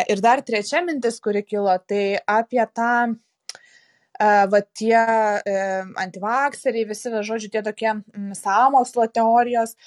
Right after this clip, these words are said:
vat, ir tai, ką tu sakei, Vytautai, apie mokslą, kad jo tikėjimas mažėja, tai man atrodo, kad, va, su interneto atsiradimu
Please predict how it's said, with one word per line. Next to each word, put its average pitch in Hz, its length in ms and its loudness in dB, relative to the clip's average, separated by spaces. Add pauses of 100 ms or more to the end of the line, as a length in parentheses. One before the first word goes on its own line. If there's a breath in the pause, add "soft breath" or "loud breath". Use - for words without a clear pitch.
(160 soft breath)
vat, 214 180 -2
ir 208 140 -2
tai, 254 80 0
ką 226 160 0
tu 220 80 -6
sakei, 233 400 -6
Vytautai, 220 480 -4
apie 208 320 -2
mokslą, 208 720 2 (100)
kad 190 240 -6
jo 220 160 4
tikėjimas 254 800 -2
mažėja, 190 560 -4 (480 loud breath)
tai 226 220 2 (120)
man 247 300 2
atrodo, 262 380 2
kad, 226 120 -4
va, 226 140 -2
su 269 400 -2
interneto 220 720 0
atsiradimu 202 880 -2